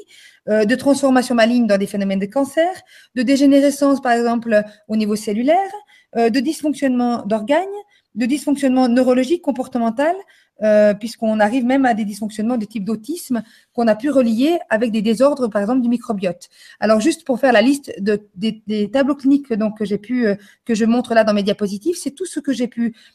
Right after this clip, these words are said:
euh, euh, constater dans mon expérience clinique avec lequel on a pu avoir des résultats probants de, euh, euh, de guérison, en fait, de ces phénomènes,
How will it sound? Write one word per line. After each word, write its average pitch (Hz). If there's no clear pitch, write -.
euh, 214
euh, 202
constater 285
dans 196
mon 196
expérience 220
clinique 247
avec 240
lequel 220
on 214
a 202
pu 233
avoir 214
des 208
résultats 214
probants 220
de, 214
euh, 190
euh, 196
de 190
guérison, 269
en 196
fait, 220
de 196
ces 208
phénomènes, 208